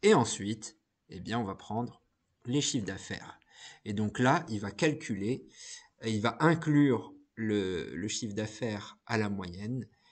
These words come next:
si et seulement si il y a marqué entreprise à côté. Une fois que c'est fait, on obtient soixante et onze mille de chiffre d'affaires moyen par entreprise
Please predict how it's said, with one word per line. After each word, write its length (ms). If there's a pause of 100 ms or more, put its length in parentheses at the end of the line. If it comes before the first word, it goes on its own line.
(100)
si 580 (100)
et 120
seulement 360
si 360 (100)
il 40
y 20
a 40
marqué 300
entreprise 540
à 60
côté. 340 (1300)
Une 120
fois 140
que 80
c'est 140
fait, 260 (580)
on 200
obtient 500
soixante 500
et 40
onze 260
mille 440
de 140
chiffre 240
d'affaires 360
moyen 540
par 200
entreprise 800